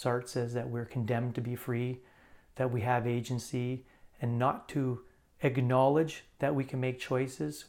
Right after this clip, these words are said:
would be to live in bad faith, and to choose not to choose is a choice. His view is very radical.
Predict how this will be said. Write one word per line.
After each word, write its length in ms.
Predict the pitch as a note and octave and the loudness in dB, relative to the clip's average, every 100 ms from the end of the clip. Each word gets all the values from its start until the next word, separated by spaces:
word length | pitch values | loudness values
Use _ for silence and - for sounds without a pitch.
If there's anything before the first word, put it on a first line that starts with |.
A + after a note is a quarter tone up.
| - | -2
would 120 | A#2 | 0
be 140 | C3 | 0
to 160 | A#2+ B2 | -2 -2
live 140 | A#2 | -2
in 80 | A#2+ | -2
bad 260 | A#2 A2 A2 | 0 -2 -2
faith, 400 | - B2 C3 - - | -2 -2 -2 -6 -10
and 120 | - B2 | -4 -2
to 60 | |
choose 480 | A#2 - E3+ E3 C#3+ | -2 2 6 6 6
not 200 | C#3 C3+ | 4 2
to 80 | - | 0
choose 420 | - E3 D3+ B2+ | -2 4 4 4
is 140 | A#2 A2+ | 0 -2
a 60 | |
choice. 560 | A2+ - C3+ A2+ - - _ - - - | -2 0 2 0 -8 -12 _ -20 -20 0
His 200 | D#3 C3 | 2 4
view 340 | A#2+ C#3 D#3+ | 2 6 8
is 120 | C3+ | 8
very 280 | G#2+ C3 C3 | 6 4 6
radical. 640 | B2 A#2+ A#2+ - D#3 D#3+ | 4 4 2 0 -4 -4